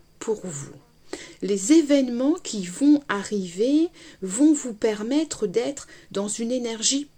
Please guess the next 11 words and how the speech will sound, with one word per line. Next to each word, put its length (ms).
positive 1300
et 120
surtout 480
dans 260
un 140
vrai 420
confort 560
pour 220
votre 380
vie 260
professionnelle. 1080